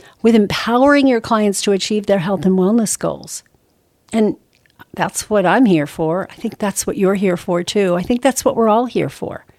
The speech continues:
So when you can do this, when you can help people to identify the underlying causes of their low energy, you're helping them to live a better life. And as a result, you're gonna have a fulfilling and thriving practice.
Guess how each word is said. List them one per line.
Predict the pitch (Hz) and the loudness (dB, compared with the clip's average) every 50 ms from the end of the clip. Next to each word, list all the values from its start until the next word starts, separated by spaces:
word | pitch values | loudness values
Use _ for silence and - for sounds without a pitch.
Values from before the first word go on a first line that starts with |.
| _ _ _ _ _ _ _ _ _ _ _ _ _ _ _ _ _ _ _ - | _ _ _ _ _ _ _ _ _ _ _ _ _ _ _ _ _ _ _ -4
So | - - 262 254 262 254 - - _ _ | 2 4 4 6 4 4 0 -4 _ _
when | - 196 185 214 226 254 285 320 349 381 392 | -12 -6 0 2 4 6 6 6 6 6 6
you | 330 262 240 247 240 | 6 6 4 2 0
can | - - 220 233 208 | 0 -2 -2 -2 0
do | 190 196 220 247 226 | 0 0 0 0 0
this, | - - - - - - - - | -2 -6 -10 -10 -10 -10 -10 -12
when | - 175 170 - 277 277 294 294 | -12 -8 -4 -2 2 4 6 6
you | 302 311 294 | 8 6 6
can | - - 220 | 4 2 2
help | 202 185 220 226 220 - | 4 4 4 2 2 2
people | - 226 214 - - 196 | 2 0 2 2 0 0
to | - - 220 | 0 2 0
identify | 202 208 - - 202 214 247 277 - - - 196 190 190 | 0 0 2 2 2 4 4 4 4 4 2 2 2 2
the | 180 190 - | 0 0 0
underlying | 196 190 214 226 247 247 240 226 214 190 | 2 2 2 2 2 0 0 0 -2 -4
causes | - - 185 180 190 196 226 247 220 - | -4 -4 -4 -4 -4 -4 -4 -6 -4 -4
of | 214 190 | -4 -2
their | - 190 180 175 | -2 -2 -2 -2
low | 175 175 170 170 | -2 -2 -2 -2
energy, | 160 170 202 220 226 - 277 294 311 302 - _ - _ _ _ _ _ _ _ _ _ _ _ _ _ _ _ _ | -2 0 0 0 0 0 2 2 2 0 -4 _ -20 _ _ _ _ _ _ _ _ _ _ _ _ _ _ _ _
you're | - 196 269 285 | 0 2 2 2
helping | - - - 240 233 - 226 208 196 | 2 2 2 0 2 2 2 2 4
them | 190 185 170 156 165 165 - _ _ _ _ _ _ - | 4 4 2 2 0 -4 -6 _ _ _ _ _ _ -4
to | - 220 208 180 175 190 - | -2 0 0 -2 -2 -6 -2
live | 190 196 220 208 | 0 2 4 4
a | 220 208 | 4 4
better | 214 208 202 202 196 | 4 2 2 2 2
life. | 180 185 180 190 226 240 240 - - _ _ _ _ _ _ _ | 2 2 0 0 0 -4 -6 -10 -16 _ _ _ _ _ _ _
And | - 208 | -2 0
as | 220 220 214 202 | 2 2 2 2
a | 214 | 0
result, | 202 208 196 180 190 233 262 247 226 196 - - - | 0 0 0 2 2 4 4 4 4 2 -2 -4 -2
you're | 233 262 294 | 0 2 4
gonna | 294 311 311 311 | 4 6 4 4
have | 233 190 247 226 233 | 4 2 2 2 2
a | 220 170 | 2 0
fulfilling | - - - 196 185 - - 214 214 226 233 220 | 0 -2 -2 -4 -2 -2 0 0 0 2 2 0
and | 214 202 | 0 -2
thriving | 190 - 214 202 208 202 196 190 | -2 -2 -2 -2 -2 -2 -4 -4
practice. | - - 202 196 190 196 - - 185 170 - - - - | -4 -4 -2 -2 -4 -4 -6 -10 -12 -12 -12 -14 -18 -20